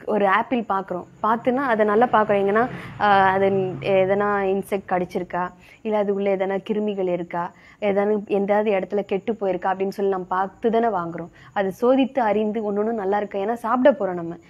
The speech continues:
So அது நல்லா இருக்கா நம்ம பார்த்து எடுத்து தானே நமக்கு வாங்கிட்டு போறோம். அதே போல தான்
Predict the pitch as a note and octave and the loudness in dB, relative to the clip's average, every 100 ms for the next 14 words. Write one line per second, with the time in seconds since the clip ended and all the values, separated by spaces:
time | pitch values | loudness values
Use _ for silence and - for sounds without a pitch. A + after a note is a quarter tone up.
0 | - - - C#4 A3 G#3+ G3+ B3+ C4+ B3+ | -20 -10 0 0 2 0 0 0 0 -2
1 | A3+ G#3 F#3 F#3+ G#3+ A3 F#3+ F#3 G#3 A3+ | -4 -2 -4 -6 -4 -2 -4 -4 -4 -2
2 | B3+ A3+ F#3+ F#3 F3+ F#3 F#3 E3+ F3 E3+ | -2 -2 -4 -4 -4 -4 -6 -6 -6 -6
3 | E3+ - _ F3+ D#3+ F3+ A3 A#3+ F#3 E3 | -8 -20 _ -8 0 2 2 -2 -6 -4
4 | E3 | -8